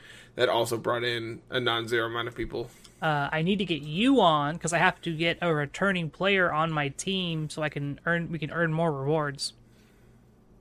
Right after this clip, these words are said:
Speaker 2: I need to get you playing
Speaker 1: What?
Speaker 2: again.
Speaker 1: What?
Speaker 2: Yep. Uh,
Speaker 1: How
Speaker 2: so, because
Speaker 1: What?
Speaker 2: it's the one year anniversary, there's all these extra bits and bobs you can do.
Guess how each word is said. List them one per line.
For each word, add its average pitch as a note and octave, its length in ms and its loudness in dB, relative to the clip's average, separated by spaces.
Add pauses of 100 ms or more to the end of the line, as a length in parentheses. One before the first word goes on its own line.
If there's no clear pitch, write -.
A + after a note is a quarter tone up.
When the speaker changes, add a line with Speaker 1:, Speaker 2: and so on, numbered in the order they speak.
(1040)
Speaker 2:
I D#3+ 60 -2
need E3+ 100 -2
to E3 60 -2
get D#3 100 -6
you F3 140 -2
playing D3 220 6
Speaker 1:
What? C#3+ 40 2
Speaker 2:
again. C#3+ 260 0 (1300)
Speaker 1:
What? F#3+ 320 8 (440)
Speaker 2:
Yep. G3 180 2 (500)
Uh, F3+ 500 8
Speaker 1:
How - 20 -6 (440)
Speaker 2:
so, G#3 840 6
because F#3+ 240 4
Speaker 1:
What? D4 160 12
Speaker 2:
it's - 140 0
the F#3+ 140 2
one E3+ 240 6
year F#3 120 6
anniversary, E3+ 600 4
there's E3+ 240 0
all E3 460 6
these E3+ 300 0
extra D3+ 840 0 (560)
bits F3 280 2
and D#3+ 140 2
bobs D3+ 400 4
you E3+ 100 -6
can F3 180 -4
do. F3+ 320 -2